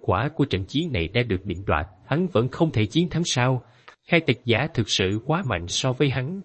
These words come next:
dần dần, ý thức của Linh Uy Ngưỡng trở nên mơ hồ, trong đôi mắt tử kim của Kỳ Lân, lộ ra vẻ không cam lòng. Hắn không cam lòng, hắn thực sự không cam lòng.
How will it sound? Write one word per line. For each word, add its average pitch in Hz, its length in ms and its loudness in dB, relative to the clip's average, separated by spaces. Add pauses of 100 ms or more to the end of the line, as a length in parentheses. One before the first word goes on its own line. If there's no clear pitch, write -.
(100)
dần 104 180 4 (100)
dần, 82 220 0 (520)
ý 175 180 4
thức 214 140 2 (100)
của 143 100 2
Linh 143 220 0
Uy 131 180 4
Ngưỡng 95 320 -2
trở 123 140 4
nên 123 220 0
mơ 123 140 4
hồ, 92 320 0 (200)
trong 117 200 0
đôi 107 140 6
mắt 139 280 -6
tử 95 220 2
kim 139 220 0
của 139 140 -2
Kỳ 98 200 0
Lân, 113 220 -2 (380)
lộ 101 220 2
ra 123 200 0
vẻ 90 200 -2
không 147 240 -4
cam 139 240 -4
lòng. 80 180 -2 (380)
Hắn 175 220 0
không 180 220 0
cam 151 260 -2
lòng, 85 220 -2 (220)
hắn 185 180 0
thực 117 200 2
sự 95 280 0
không 143 260 -2
cam 131 280 -2
lòng. 78 160 0